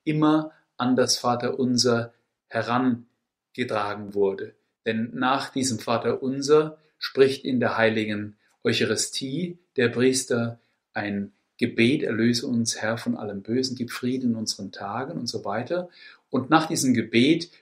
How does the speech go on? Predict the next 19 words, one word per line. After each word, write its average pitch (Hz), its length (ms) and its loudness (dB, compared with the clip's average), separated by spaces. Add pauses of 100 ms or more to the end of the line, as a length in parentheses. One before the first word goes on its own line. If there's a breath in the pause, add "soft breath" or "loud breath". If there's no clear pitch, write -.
stimmt 185 680 2 (320 soft breath)
die 123 260 0
Gemeinde 123 720 0
ein 139 420 2
mit 127 160 2
dem 117 160 2
Lobpreis, 120 880 2
„Denn 98 220 -8 (100)
dein 143 280 4
ist 123 180 0
das - 220 -4
Reich 113 240 -2
und 123 80 -2
die 113 140 -8
Kraft - 340 -2
und 127 120 -2
die - 100 -10
Herrlichkeit 120 580 -4
in - 100 -20